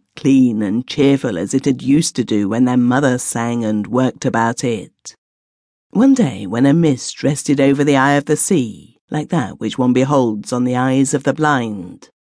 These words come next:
a great sorrow came to them, for a stepmother crossed the threshold. She looked at John and Loa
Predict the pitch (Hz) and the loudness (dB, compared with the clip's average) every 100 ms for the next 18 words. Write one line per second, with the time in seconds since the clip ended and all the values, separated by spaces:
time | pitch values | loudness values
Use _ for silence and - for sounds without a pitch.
0 | _ - 85 110 - - - - 127 131 | _ -12 -10 -10 -10 -10 -8 -2 0 2
1 | 123 110 123 117 120 123 120 113 113 110 | 0 -4 -6 -6 -4 -4 -2 -4 -8 -14
2 | _ _ _ - 113 120 - - 143 - | _ _ _ -4 -2 -2 -6 -2 -2 2
3 | 135 113 117 - 127 - - 123 131 123 | 0 0 -6 -2 -2 -2 -4 -2 0 -2
4 | - 123 123 120 117 _ - _ _ _ | 0 0 0 -2 -10 _ -20 _ _ _
5 | _ _ - 240 269 269 254 - - 113 | _ _ -4 2 4 4 2 -2 -6 -6
6 | - 143 135 135 135 147 147 110 107 - | -2 2 4 4 4 4 2 0 -4 -14